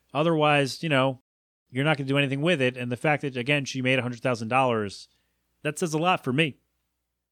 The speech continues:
Let's see. Pat Henry says, "Why did something have to go? He sounds a bit controlling. It would be nice to have more info, though." Yeah, I wanna know the whole story here. I wanna know, I wanna know what the deal was. I wanna know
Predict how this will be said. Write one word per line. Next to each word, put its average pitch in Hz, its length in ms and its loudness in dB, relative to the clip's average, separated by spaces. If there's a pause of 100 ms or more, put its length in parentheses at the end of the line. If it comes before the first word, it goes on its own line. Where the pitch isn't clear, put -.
(140)
Let's 135 200 -8
see. 127 160 0
Pat 160 240 2
Henry 160 240 2
says, 139 280 2
"Why 165 200 2
did 214 140 0
something 180 340 -2
have 165 360 -2
to 139 100 -4
go? 143 360 0 (220)
He 120 120 -6
sounds 165 280 0
a 147 40 -2
bit 139 180 -4
controlling. 120 600 0 (320)
It 117 100 -6
would 160 180 0
be 208 120 0
nice 190 260 2
to 147 80 -4
have 139 180 0
more 143 200 2
info, 135 280 -2
though." 90 180 -8
Yeah, 143 220 0
I 156 80 2
wanna 220 220 2
know 185 160 4
the 151 100 2
whole 135 120 2
story 131 340 0
here. 101 160 -6
I 107 60 -6
wanna 151 160 -2
know, 139 400 2 (760)
I 123 80 0
wanna 139 140 4
know 131 80 4
what 127 140 2
the 110 80 -8
deal 180 260 -2
was. 180 280 0
I 117 60 0
wanna 117 220 -2
know 113 540 0